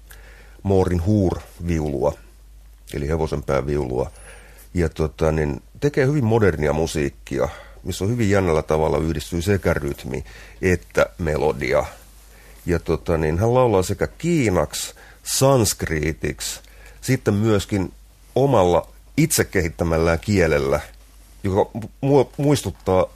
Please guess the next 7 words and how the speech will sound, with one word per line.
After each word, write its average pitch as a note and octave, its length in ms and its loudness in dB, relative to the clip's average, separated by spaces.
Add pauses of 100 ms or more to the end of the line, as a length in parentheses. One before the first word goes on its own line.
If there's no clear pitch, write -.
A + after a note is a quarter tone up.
ai-, B2+ 320 4
aika B2 340 2
paljon D#2 460 0
tätä D2+ 320 0 (720)
intialaista D2+ 840 2 (420)
takiti, D2+ 400 -4 (160)
takiti, C2+ 400 -6